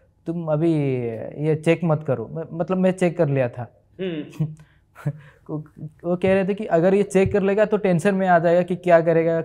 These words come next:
Speaker 1: क-, हुआ कि नहीं, वो नहीं हुआ है। तो मैं चेक कर लिया था, मैं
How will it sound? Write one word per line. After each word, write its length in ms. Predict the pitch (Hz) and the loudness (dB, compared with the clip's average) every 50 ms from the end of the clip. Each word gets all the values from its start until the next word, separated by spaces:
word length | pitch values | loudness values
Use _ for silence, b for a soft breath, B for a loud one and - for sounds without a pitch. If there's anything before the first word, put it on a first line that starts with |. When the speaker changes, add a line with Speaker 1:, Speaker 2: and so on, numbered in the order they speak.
| 160 | -4
Speaker 1:
क-, 320 | 156 156 151 151 156 - - - | -4 -4 -4 -4 -6 -8 -12 -10
हुआ 360 | 170 147 139 156 156 151 156 | -8 -4 0 2 2 2 2
कि 200 | 151 156 160 165 | 0 -2 -6 -4
नहीं, 320 | 156 151 156 156 160 165 | -4 -4 -4 -4 -6 -8
वो 340 | 165 165 160 160 160 156 160 | -10 -12 -10 -10 -8 -8 -6
नहीं 220 | 160 160 160 156 | -6 -6 -4 -4
हुआ 160 | 156 160 156 151 | 0 0 2 2
है। 240 | 156 170 160 B B B B B B _ _ | 0 0 -4 B B B B B B _ _
तो 100 | - 185 | -4 0
मैं 120 | 185 202 196 | 0 0 0
चेक 260 | 196 - 180 170 - | 2 0 0 2 2
कर 80 | 180 | 2
लिया 160 | 165 165 165 156 | 2 2 2 2
था, 120 | 165 226 | 0 -4
मैं 180 | 214 202 190 | -4 -4 -4